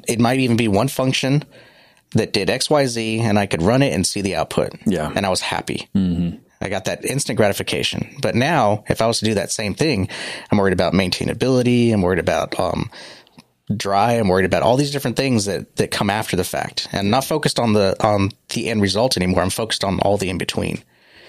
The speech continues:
Speaker 1: and even, even fourth dimensionally, the stuff I might have to deal with later.
Speaker 2: Yeah, that, that gets, that's all the, what, you know, n-, uh, kinda like non-functional requirements, or just all the, all the, um,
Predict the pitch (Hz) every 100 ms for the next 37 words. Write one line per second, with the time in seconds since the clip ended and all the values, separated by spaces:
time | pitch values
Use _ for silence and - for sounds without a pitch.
0 | - _ _ _ - 104 101 101 95 110
1 | 107 - 117 - 104 107 - 92 90 -
2 | 104 98 95 98 92 92 90 87 82 -
3 | 85 - - - - 104 101 104 - -
4 | 147 - 127 139 - - 131 139 120 107
5 | 92 87 85 - - _ _ _ - -
6 | - - - 107 101 110 107 107 95 92
7 | 87 87 87 98 92 - 78 80 - 82
8 | - 151 101 98 90 127 - 139 - 143
9 | - 131 131 113 110 113 127 117 107 95
10 | - 113 110 98 90 - 87 78 73 90